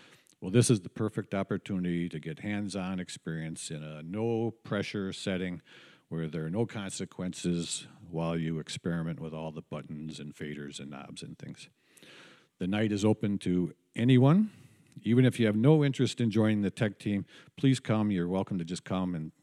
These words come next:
bring your favorite music, listen to what everybody else is bringing as their favorite tunes. So grab your favorite vinyl L P, C D. If we want, I'll have a cassette player there. If that's the only thing your favorite song is on, is a cassette deck.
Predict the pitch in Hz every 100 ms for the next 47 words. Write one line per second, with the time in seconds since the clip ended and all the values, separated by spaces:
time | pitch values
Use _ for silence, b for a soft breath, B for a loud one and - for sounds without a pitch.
0 | _ - 98 95 90 104 95 85 90 85
1 | 90 - 90 - 85 87 85 87 85 87
2 | 101 107 - 87 - b b b 104 98
3 | 95 85 82 107 110 - 101 92 - 104
4 | 98 92 - _ _ _ _ _ _ _
5 | _ B B B - 98 82 90 104 107
6 | 98 95 - 95 85 85 80 80 98 95
7 | 90 87 82 - 165 165 165 160 147 110
8 | - 104 98 95 139 151 147 131 b b
9 | b b - 85 - 85 92 113 131 90
10 | 85 90 85 - - 131 143 - 135 131
11 | 127 131 131 113 - 98 98 98 113 123
12 | 110 117 113 101 95 - 104 104 - 107
13 | 110 104 101 101 85 85 - 92 113 104
14 | 117 107